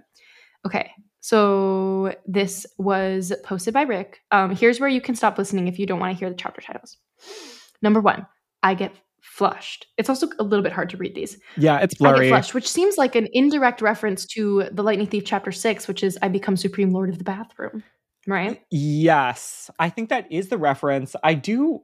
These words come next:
Speaker 2: that, that, like, the cadence of it sounds very familiar to me. Like, is that not a pre-existing chapter?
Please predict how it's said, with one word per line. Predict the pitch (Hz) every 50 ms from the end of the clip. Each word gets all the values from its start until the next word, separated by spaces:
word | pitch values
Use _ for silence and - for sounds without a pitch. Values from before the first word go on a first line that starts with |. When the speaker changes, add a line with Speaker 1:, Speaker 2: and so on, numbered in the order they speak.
| _ _ _ _ _ _ _ _ _ _ _ - - -
Speaker 2:
that, | 269 339 - -
that, | - 330 381 349
like, | 359 311 - -
the | -
cadence | - - - 208 247 381 480 453 -
of | 277 220
it | 170 -
sounds | - 214 233 240 190 139
very | 131 143 156 190
familiar | 185 185 151 143 147 170 165 131
to | - -
me. | - - -
Like, | - 135 131
is | - 165 -
that | 370 381 -
not | 147 143 180 180
a |
pre-existing | - - - 143 143 139 131 139 - 147 131
chapter? | 117 - 117 - - - 170 190 220 185